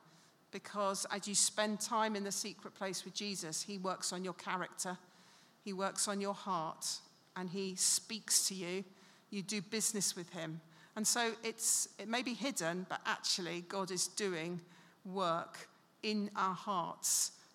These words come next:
to change us and to make Him more like Him.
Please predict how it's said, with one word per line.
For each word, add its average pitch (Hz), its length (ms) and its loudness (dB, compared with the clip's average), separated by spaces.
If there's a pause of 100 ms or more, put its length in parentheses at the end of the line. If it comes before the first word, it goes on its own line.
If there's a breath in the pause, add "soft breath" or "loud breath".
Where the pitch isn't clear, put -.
to 202 120 -2
change 190 480 0
us 165 260 -2
and 180 100 -4
to 185 120 -4
make 180 280 -4
Him 175 280 -8 (260 loud breath)
more 185 260 -2
like 180 360 0
Him. 160 320 -6